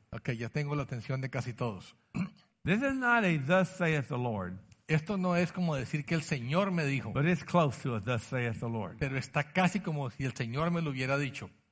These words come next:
Speaker 2: I don't have the release in my spirit to say, "Thus saith the Lord," because I have not heard that.
Speaker 1: No siento la libertad de decir que Dios me lo dijo todavía,
Speaker 2: But based on much observation
Speaker 1: pero basado en lo que he estado
Speaker 2: of what's
Speaker 1: observando,
Speaker 2: going on right now,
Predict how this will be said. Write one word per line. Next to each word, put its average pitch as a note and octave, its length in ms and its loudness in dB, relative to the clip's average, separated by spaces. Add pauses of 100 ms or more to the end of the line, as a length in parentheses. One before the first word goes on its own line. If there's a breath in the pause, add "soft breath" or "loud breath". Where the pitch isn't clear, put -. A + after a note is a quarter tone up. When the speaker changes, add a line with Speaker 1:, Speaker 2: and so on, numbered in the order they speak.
Speaker 2:
I A2 140 4
don't D#3+ 180 4
have F3 240 6
the C#3 140 2 (760 soft breath)
release D3+ 460 4
in D#3+ 80 2
my D3+ 140 8
spirit E3+ 400 2
to C#3+ 80 -2
say, C#3+ 260 4
"Thus C#3 260 4
saith C3+ 260 0
the B2 40 -4
Lord," C3 240 0
because A#2+ 300 0
I A#2+ 120 4
have A#2+ 140 2
not A2+ 260 2
heard D3 200 4
that. F#2+ 240 -4
Speaker 1:
No D3 100 4
siento D#3+ 380 0
la D3+ 80 2
libertad C3+ 560 0
de F3 100 -4
decir C3+ 380 -4
que B2 180 -2
Dios D3+ 300 0
me E3+ 120 0
lo D3+ 120 0
dijo D3 240 -2
todavía, D#3 500 0
Speaker 2:
But B2+ 240 0
based F3 340 6
on B2+ 240 0
much F#3 240 4 (120)
observation C#3+ 880 2 (140)
Speaker 1:
pero C#3 240 4
basado D#3+ 480 4
en F#3+ 100 2
lo E3+ 100 -2
que C#3 120 0
he C3 40 0
estado D#3+ 360 2
Speaker 2:
of C#3 120 -6
what's - 20 2
Speaker 1:
observando, C#3 580 6
Speaker 2:
going E3 280 2
on C#3 240 2
right B2+ 240 6
now, C3+ 340 2